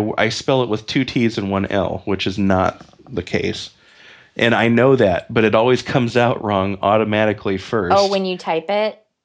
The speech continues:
Speaker 1: Yeah. So, so now I, I, oh, I just typed the word satellite, check the spelling.
Speaker 2: And that's
Speaker 1: So
Speaker 2: part of your job?
Speaker 1: It's fu-, fucking, not,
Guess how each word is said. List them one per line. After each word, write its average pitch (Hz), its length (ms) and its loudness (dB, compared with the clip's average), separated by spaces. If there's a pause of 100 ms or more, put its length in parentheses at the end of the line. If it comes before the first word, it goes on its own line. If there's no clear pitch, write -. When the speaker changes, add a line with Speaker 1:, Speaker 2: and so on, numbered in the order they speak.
(240)
Speaker 1:
Yeah. 92 340 2
So, 110 500 0
so 127 180 -2
now 117 420 2
I, 110 100 2 (160)
I, 98 100 -2 (100)
oh, 117 80 -4
I 117 80 -6
just 107 180 -6
typed 113 200 -2
the 123 80 -8
word 104 140 -4
satellite, 104 520 -2
check 92 220 -4
the - 60 -20
spelling. 92 440 -6 (1000)
Speaker 2:
And 294 180 0
that's 311 80 2
Speaker 1:
So 117 260 6
Speaker 2:
part 254 160 2
of 330 80 -2
your 539 300 -2
job? - 240 -10 (640)
Speaker 1:
It's - 200 4 (120)
fu-, - 400 0
fucking, 185 420 -2 (160)
not, 190 360 0